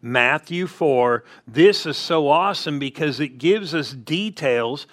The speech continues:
on how the enemy works and what we must do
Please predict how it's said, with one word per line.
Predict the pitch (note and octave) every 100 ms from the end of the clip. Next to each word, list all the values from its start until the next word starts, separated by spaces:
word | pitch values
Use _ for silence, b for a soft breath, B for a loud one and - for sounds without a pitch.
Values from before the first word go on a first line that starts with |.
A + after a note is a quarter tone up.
| B B -
on | D#3+ F3
how | C3+ C#3+ D3
the | F3+ E3
enemy | E3+ F#3+ F#3+
works | D3 D3+ D3+ - - _
and | D3+ D3+ D3+ C3
what | B2+ E3+ F#3+ F3
we | - B2+ E3 E3+ E3+
must | D3+ C#3 D3 D3+ C#3+ - - _ - G#2+ G2+ G2
do | D3 F3 F3 C#3+ B2+ B2